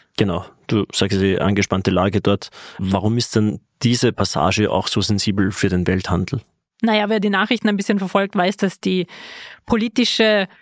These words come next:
Speaker 2: Lage zwischen China und Taiwan halt recht angespannt ist. Ich meine, für Taiwan wäre das Ganze eine Riesenkatastrophe, beziehungsweise nicht nur für Taiwan, sondern wirklich für die gesamte Weltwirtschaft. Weil Taiwan ist vor allem bekannt als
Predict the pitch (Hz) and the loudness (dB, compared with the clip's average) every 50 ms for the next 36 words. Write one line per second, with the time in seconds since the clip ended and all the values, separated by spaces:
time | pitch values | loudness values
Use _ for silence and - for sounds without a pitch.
0 | _ _ - 185 180 180 202 208 208 - - 196 - 202 185 - - 196 190 185 | _ _ 0 2 2 4 2 0 -2 -2 -2 -2 0 0 -2 0 -2 -2 -2 -2
1 | 180 - 190 175 175 175 180 170 175 175 - 180 175 - - 170 165 165 180 - | -2 -2 -2 0 0 0 -2 -2 -4 -2 -2 -4 -4 -2 -2 -4 -2 -4 -4 -4
2 | - 175 175 180 - 180 202 226 - - - - - - - - - - - 202 | -2 -2 -2 -2 -2 -4 -4 -4 -8 -12 -18 -20 -20 -20 -20 -20 -6 -4 -2 0
3 | 214 208 202 202 208 202 196 - - - 226 196 - 202 196 185 180 185 190 196 | 0 0 0 2 2 0 0 -2 -2 -2 -2 0 0 0 0 0 0 0 0 0
4 | 190 190 185 185 - - 180 180 175 - 196 - 185 185 175 170 - 208 214 - | 0 0 0 -2 0 0 0 0 0 0 -2 0 0 0 -2 0 0 -2 0 -2
5 | 190 - 185 175 175 - - - 180 170 - 214 202 185 190 - - 202 190 - | -2 -2 -2 -4 -6 -6 -4 -4 -4 -2 -2 -2 0 0 -2 0 0 0 0 2
6 | 185 175 180 175 175 185 - - 185 170 - 180 - - 185 175 170 160 160 175 | 0 0 2 0 0 0 0 0 0 0 0 -2 -2 -2 -2 0 0 0 0 0
7 | - 196 175 170 160 180 170 - 185 - - 185 165 165 - 156 - 170 165 160 | 0 0 -2 0 -2 -2 -2 -2 -4 -2 -2 -2 -4 -4 -4 -4 -2 -2 -2 -2
8 | - 170 156 160 160 - - 160 - - - 160 160 - - - - - - - | -2 -4 -4 -4 -6 -6 -6 -6 -4 -2 -4 -4 -4 -6 -12 -18 -20 -20 -20 -20
9 | - - - - - 170 190 196 196 196 190 185 180 - - 196 185 180 180 175 | -20 -20 -8 -6 -2 0 0 0 0 0 -2 -2 -4 -2 -2 0 0 2 0 0
10 | 185 196 196 190 - - - 190 - - 165 180 180 190 190 196 202 208 208 196 | 2 2 0 0 -2 -2 -2 -2 -2 0 0 0 0 2 2 2 2 0 0 0
11 | - 190 - - - 175 180 185 180 - - - - 180 170 165 170 - - - | -2 -4 -4 -2 -2 0 0 0 -2 -4 -8 -4 -4 -2 -2 -2 -4 -8 -10 -14
12 | - | -18